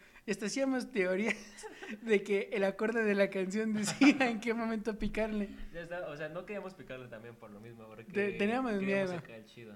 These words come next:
Speaker 1: Sí.
Speaker 2: Porque, bueno, podíamos haber sacado el minor, iban a ser como trescientos pe-, pesos. Era, no, sí, trescientos,
Speaker 1: Sí,
Speaker 2: ¿no?
Speaker 1: sí,
Speaker 2: Era
Speaker 1: sí,
Speaker 2: ba-,
Speaker 1: sí.
Speaker 2: era bueno, pero
Speaker 1: Pues, a ver, nosotros ya estábamos apuntando grande, que por sí ya estábamos felices.
Speaker 2: Ajá.
Speaker 1: Estábamos felices porque ya habíamos pegado algo muy chido.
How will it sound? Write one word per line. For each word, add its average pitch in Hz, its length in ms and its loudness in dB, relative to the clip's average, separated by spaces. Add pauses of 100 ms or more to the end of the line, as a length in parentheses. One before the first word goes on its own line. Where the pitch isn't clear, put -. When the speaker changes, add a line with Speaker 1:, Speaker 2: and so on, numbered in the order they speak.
Speaker 1:
Sí. 185 540 -2
Speaker 2:
Porque, 143 200 -10
bueno, 165 240 -8
podíamos 185 360 -8
haber 127 140 -8
sacado 127 340 -12
el 113 80 -12
minor, 139 380 -16 (320)
iban 110 160 -20
a 107 60 -20
ser 107 160 -20
como 101 220 -20
trescientos 104 520 -20
pe-, - 160 -20 (160)
pesos. 147 360 -18
Era, 165 280 -14 (220)
no, 156 200 -16 (280)
sí, 185 100 -20
trescientos, 175 280 -12
Speaker 1:
Sí, 240 340 -4
Speaker 2:
¿no? - 120 -20
Speaker 1:
sí, 226 80 -4
Speaker 2:
Era 226 100 0
Speaker 1:
sí, 226 80 -4
Speaker 2:
ba-, 208 80 -4
Speaker 1:
sí. 220 140 -6
Speaker 2:
era 185 260 -6 (240)
bueno, 135 320 -14 (180)
pero 110 240 -18 (420)
Speaker 1:
Pues, 165 120 -8
a 160 60 -2
ver, 160 320 -4 (260)
nosotros 165 360 -10
ya 160 120 -8
estábamos 165 460 -6
apuntando 156 460 -8
grande, 202 240 -2
que 262 140 0
por 302 140 -4
sí 349 80 -2
ya 339 80 2
estábamos 294 400 0
felices. 190 580 -4
Speaker 2:
Ajá. 143 240 -16
Speaker 1:
Estábamos 247 400 -2
felices 202 300 -6
porque 170 180 -8
ya 180 120 -2
habíamos 196 280 0
pegado 170 320 -6
algo 170 240 -4
muy 175 180 -6
chido. 170 320 -8